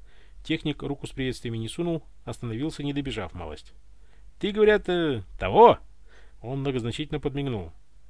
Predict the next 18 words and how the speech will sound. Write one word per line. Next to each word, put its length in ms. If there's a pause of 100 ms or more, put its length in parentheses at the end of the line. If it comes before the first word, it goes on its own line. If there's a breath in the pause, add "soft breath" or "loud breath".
(380)
«Не 220
было 200
такого. 500 (260)
Врут», 400 (320)
на 80
всякий 260
случай 280
пошел 280
в 60
отказ 320
Иван. 300 (840 soft breath)
«Когда 320
бы 260
хорошая 460
слава 280
вперед 300
тебя 200
летела, 500